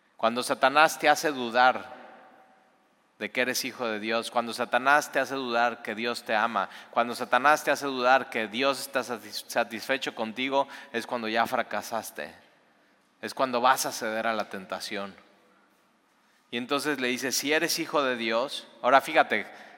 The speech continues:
Satanás sabe que Jesús es hijo de Dios, Satanás sabe que Dios, que Jesús es Dios.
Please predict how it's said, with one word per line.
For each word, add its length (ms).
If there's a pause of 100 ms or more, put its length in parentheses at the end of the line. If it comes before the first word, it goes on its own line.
(180)
Satanás 500
sabe 260
que 160
Jesús 400
es 160
hijo 260
de 60
Dios, 240
Satanás 460
sabe 340
que 160
Dios, 320 (140)
que 100
Jesús 340
es 140
Dios. 380